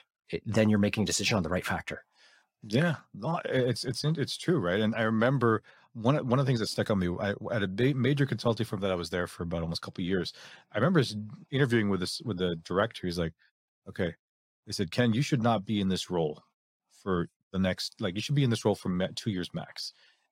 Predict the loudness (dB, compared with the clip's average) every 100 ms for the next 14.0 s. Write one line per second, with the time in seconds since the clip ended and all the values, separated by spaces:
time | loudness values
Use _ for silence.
0 | _ -10 -4 0 4 4 4 4 2 -4
1 | -14 -14 -20 -14 -10 0 2 2 -2 -10
2 | -20 -12 -2 0 2 0 -2 -8 -8 -6
3 | -8 -4 -2 -4 _ -14 0 0 2 -2
4 | -6 -12 -14 _ _ _ _ _ _ -2
5 | -2 2 0 2 4 4 2 0 0 -6
6 | _ _ _ -2 0 -2 0 -4 -4 -10
7 | -16 _ _ _ _ _ _ _ _ -10
8 | 0 4 4 2 -2 -6 -8 -8 -2 -2
9 | -2 0 -2 -4 -18 -4 0 2 4 4
10 | 4 4 4 4 0 -6 _ -4 -4 -2
11 | -6 -6 -2 -2 -2 -10 -20 2 6 6
12 | 6 4 2 2 0 0 -4 2 4 4
13 | 4 2 2 0 -2 -2 -2 0 0